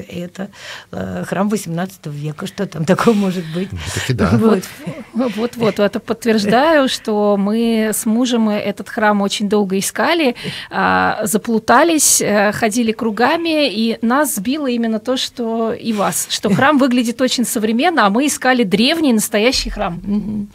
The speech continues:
Speaker 1: Да, и, э, вот как я сама эти места нашла, а, путеводителей нет. Путеводителей
Speaker 2: До
Speaker 1: по
Speaker 2: сих пор.
Speaker 1: раннехристианскому Риму нет ни на итальянском языке, ни на немецком, ни на английском. А, вот,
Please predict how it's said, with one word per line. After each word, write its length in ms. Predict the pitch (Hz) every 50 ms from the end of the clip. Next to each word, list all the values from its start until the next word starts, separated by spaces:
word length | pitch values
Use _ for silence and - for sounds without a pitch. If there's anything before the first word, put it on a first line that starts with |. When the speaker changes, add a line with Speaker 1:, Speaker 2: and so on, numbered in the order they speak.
| - - - - -
Speaker 1:
Да, 260 | - 311 285 233 214 214
и, 440 | - - - 277 285 285 285 277 277 - - - - - -
э, 560 | - - - - - - - - - - -
вот 260 | 240 269 320 339 - - - _ _ _ _ _ _ _ - - - 185 156
как 220 | - - - -
я 240 | 202 190 185 - - -
сама 320 | - 202 190 208 190 180
эти 140 | 175 175 -
места 260 | 190 185 185 190 - 190
нашла, 360 | 180 175 185 - 185 165 147 - - - - - -
а, 240 | - 180 180 160 151
путеводителей 720 | - 233 - 233 233 240 240 285 294 - - 226 214 196
нет. 220 | 175 160 151 151 - - - _ _ _ _ _ -
Путеводителей 580 | - 185 - - 196 180 190 180 202 180 175 175
Speaker 2:
До 60 | 113
Speaker 1:
по 60 | 175
Speaker 2:
сих 40 | 175 196
пор. 40 | 202 214
Speaker 1:
раннехристианскому 800 | 208 196 190 - - 220 - - - 196 180 - - - 202 220
Риму 240 | 233 285 277 247 208
нет 280 | 202 196 196 190 190 - - - - - - -
ни 140 | - 233 233
на 180 | 220 190 170 165
итальянском 640 | 156 - 170 170 170 196 214 233 226 - 240 220
языке, 420 | 226 233 226 220 202 - - 202 190
ни 120 | 196 220
на 120 | 226 208
немецком, 580 | 190 180 180 180 196 214 208 - - - 202 190
ни 80 | 185 190
на 140 | 190 185
английском. 580 | 185 190 185 180 170 151 143 - - - - - - - _ _ _ _ _ _ - - - - - - - - - -
А, 300 | - - - - - - -
вот, 440 | 202 190 185 185 185 180 160 151 -